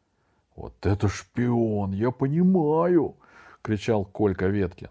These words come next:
Сдаваться в плен сразу расхотелось. Куда бы спрятаться?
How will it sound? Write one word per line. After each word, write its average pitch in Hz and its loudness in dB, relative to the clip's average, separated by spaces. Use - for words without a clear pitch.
Сдаваться 104 0
в - -10
плен 90 -4
сразу 73 -4
расхотелось. 85 -12
Куда 71 -10
бы 73 -10
спрятаться? 92 -8